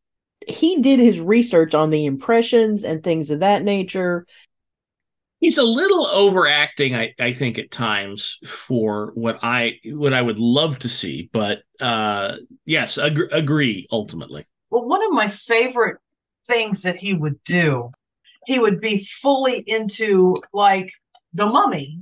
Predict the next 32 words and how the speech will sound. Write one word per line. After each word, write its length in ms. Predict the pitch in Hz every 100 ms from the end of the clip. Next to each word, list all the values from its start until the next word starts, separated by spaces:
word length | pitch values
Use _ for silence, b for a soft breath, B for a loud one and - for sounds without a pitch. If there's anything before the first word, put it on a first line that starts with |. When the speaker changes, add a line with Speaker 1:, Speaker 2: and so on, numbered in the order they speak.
| 196
Speaker 3:
Like, 200 | 214 -
there 160 | 302 311
he 120 | 233
is. 180 | 262 202
I 60 |
mean, 120 | 208 196
he's 180 | 302
doing 260 | - 359 196
a 160 | 143 143 -
good 400 | 190 302 143 131
mummy. 400 | 143 202 277 147
He's 320 | - 156 165
all, 400 | 190 196 190 175 B B -
you 140 | 202
know, 400 | 175 170 165 160 156
one 200 | 190 185
hand 300 | 196 190 180
to 80 |
chest, 400 | 160 214 196 190
one 200 | 180 196
hand 280 | 185 196 175
reaching 420 | 165 190 190 185
out, 340 | 180 185 185 185 b b _ _ _ -
c-, 60 | 214 196
fully 440 | - 262 226 185
physically 1000 | 147 - - 233 226 226 - 208 202 196 190
into 260 | 208 185
the 120 | 185 185
role. 560 | 180 175 175 175 175 b b b b
And 240 | 202 190 180
then 260 | 190 185
he 220 | 175 180